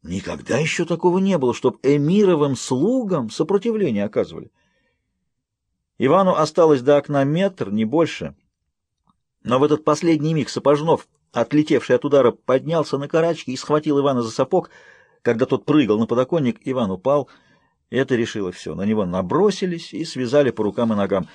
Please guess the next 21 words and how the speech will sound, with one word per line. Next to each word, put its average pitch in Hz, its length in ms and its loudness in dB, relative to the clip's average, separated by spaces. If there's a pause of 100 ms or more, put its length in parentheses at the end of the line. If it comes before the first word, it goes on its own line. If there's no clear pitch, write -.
(120)
потом 120 240 -4
оттащили 110 440 -6
в - 80 -20
тюрьму. 90 320 -6 (1120)
Когда 110 300 2
Ивана 135 240 4
бросили 123 320 2
в - 80 -16
камеру, 156 280 0
он 113 80 4
даже 123 200 -2
рассмеялся. 127 680 -6 (960)
За 120 200 0
двадцать 196 320 0
шесть 127 240 0
лет 135 200 2
жизни 202 340 0
три 208 240 2
раза 160 240 0
в 156 80 -14
тюрьме. 85 340 -6